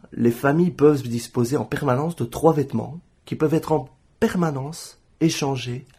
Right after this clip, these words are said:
à l'infini. Tell Me ne travaille qu'avec des créateurs et des marques respectueuses de l'environnement et des hommes.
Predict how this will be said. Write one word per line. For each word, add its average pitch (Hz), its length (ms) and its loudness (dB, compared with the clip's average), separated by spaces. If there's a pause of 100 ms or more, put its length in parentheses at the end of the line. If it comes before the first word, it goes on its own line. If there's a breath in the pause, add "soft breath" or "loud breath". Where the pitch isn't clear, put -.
à 113 60 -4
l'infini. - 440 -8 (440 soft breath)
Tell 143 160 2
Me 175 60 6
ne 160 80 4
travaille 147 320 2
qu'avec 127 260 -2
des 113 100 -4
créateurs 120 680 -2 (300)
et 139 60 0
des 135 100 2
marques 135 180 -2
respectueuses 123 600 -2
de 123 80 2
l'environnement 113 520 -2
et 113 60 -4
des 117 220 -2
hommes. - 200 -12